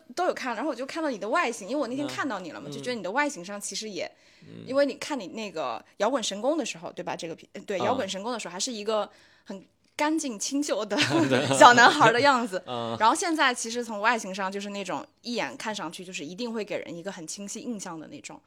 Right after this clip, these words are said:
Speaker 2: 嗯。
Speaker 1: 对，所以我在想说，我看到你写你是，呃，呃，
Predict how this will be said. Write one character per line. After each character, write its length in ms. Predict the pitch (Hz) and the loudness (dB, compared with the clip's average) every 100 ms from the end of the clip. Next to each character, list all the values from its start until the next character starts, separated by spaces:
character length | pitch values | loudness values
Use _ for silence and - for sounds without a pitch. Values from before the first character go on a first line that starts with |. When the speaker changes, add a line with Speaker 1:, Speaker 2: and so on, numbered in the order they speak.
| - | -14
Speaker 2:
嗯。 120 | 117 98 92 | -14 -14 -6
Speaker 1:
对， 100 | 226 | -4
所 100 | 277 | 0
以 60 | 285 | 0
我 80 | |
在 140 | 208 226 | 2 0
想 180 | 220 170 | -4 -2
说， 260 | 208 208 - - | 0 0 -2 -12
我 80 | - | -8
看 180 | 185 262 | -6 -4
到 140 | 240 | -4
你 160 | 208 180 | -4 -6
写 260 | 196 180 160 | -8 -8 -8
你 200 | 175 147 | -8 -6
是， 400 | - 196 175 - - - | -6 -6 -8 -10 -18 -12
呃， 340 | 147 123 71 62 165 - | -8 -6 -8 -12 -18 -12
呃， 240 | 175 165 | -8 -6